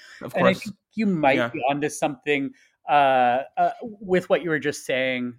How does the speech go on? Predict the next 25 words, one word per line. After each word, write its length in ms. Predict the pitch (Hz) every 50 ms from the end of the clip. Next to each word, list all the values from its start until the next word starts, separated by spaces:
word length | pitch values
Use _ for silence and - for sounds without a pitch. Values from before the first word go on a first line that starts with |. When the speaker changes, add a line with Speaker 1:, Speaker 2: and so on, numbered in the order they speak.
| - -
Speaker 2:
um, 420 | 156 139 131 123 120 117 113 117
Speaker 1:
Mm-hmm. 340 | 147 131 156 147 135 123 123
Speaker 2:
about 200 | - - 151 147
how 140 | 147 160 151
she 200 | 143 - - 170
ended 180 | 151 151 147 147
up 120 | 139 - -
at 120 | 151 -
the 100 | - 127
helm. 380 | 113 - 135 131 131 131 143 143
That's, 460 | 151 151 151 151 - - - - - - -
uh, 120 | 165 151
discussed 460 | 143 175 170 - - 233 226 - -
a 60 | 285
little 300 | 240 165 135 127 147 147
bit, 280 | 127 123 123 123 123 123
and 260 | 127 131 131 131 156
if 120 | 175 160 - _ _ _ _
you've 200 | - 185 170 - _ _ _ -
probably 360 | 196 185 185 - 131 127 113
seen 280 | - - 135 127 117
it, 160 | 120 131 151 151 - - - - _ -
uh, 460 | 160 139 131 127 123 123 123 120 120 120 117
the, 560 | 131 139 127 127 123 120 120 120 117 120 123 -
uh, 460 | 156 135 123 117 113 110 110 113 110